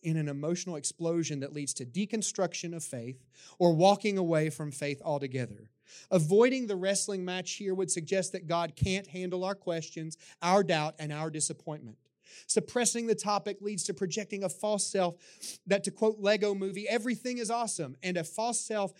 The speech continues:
that on the surface is immune to disappointment, yet deep down, projecting that false self is truly a barrier to deepening relationship with the Father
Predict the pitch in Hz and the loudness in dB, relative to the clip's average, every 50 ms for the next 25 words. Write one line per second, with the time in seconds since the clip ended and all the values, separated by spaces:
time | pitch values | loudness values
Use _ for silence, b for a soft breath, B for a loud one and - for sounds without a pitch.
0 | b b b 190 202 196 190 196 190 170 - - 226 226 220 220 202 - - 190 | b b b -2 0 2 2 2 2 0 0 -2 -2 -4 -4 -4 -6 -4 -4 -4
1 | 170 151 175 170 170 175 196 220 240 262 247 - 220 180 180 156 - 165 - - | -2 -2 -2 -4 -4 -2 -2 0 0 0 0 -2 -2 -4 -4 -4 -6 -6 -8 -8
2 | 165 170 165 180 170 160 151 151 135 175 185 190 208 220 - _ _ 135 143 143 | -10 -8 -8 -6 -6 -6 -6 -6 -8 -8 -8 -6 -8 -10 -14 _ _ -14 -12 -12
3 | 127 120 123 127 123 127 - 139 123 165 170 165 165 - 165 156 151 - - _ | -10 -12 -14 -16 -18 -18 -18 -14 -8 -6 -6 -6 -6 -10 -12 -12 -12 -12 -14 _
4 | - 143 139 135 - - 123 113 110 - b b b b b b b - 139 131 | -12 -12 -10 -10 -10 -12 -12 -14 -16 -20 b b b b b b b -6 -4 -4
5 | - - - - - 165 170 160 170 170 - 127 123 113 120 143 147 151 151 143 | -4 -6 -10 -8 -6 -6 -6 -6 -8 -8 -10 -12 -14 -12 -8 -6 -4 -4 -4 -6
6 | 127 113 104 95 104 _ - - 131 120 135 147 160 151 - 160 160 156 151 143 | -8 -12 -14 -16 -18 _ -18 -18 -18 -14 -12 -12 -10 -10 -12 -12 -12 -12 -12 -12
7 | 143 131 123 123 120 - 127 117 - - 120 110 _ 123 117 _ 123 - - 135 | -12 -10 -10 -12 -12 -14 -16 -20 -20 -20 -20 -20 _ -20 -20 _ -20 -16 -14 -12
8 | 123 117 117 120 113 110 | -12 -12 -12 -16 -20 -20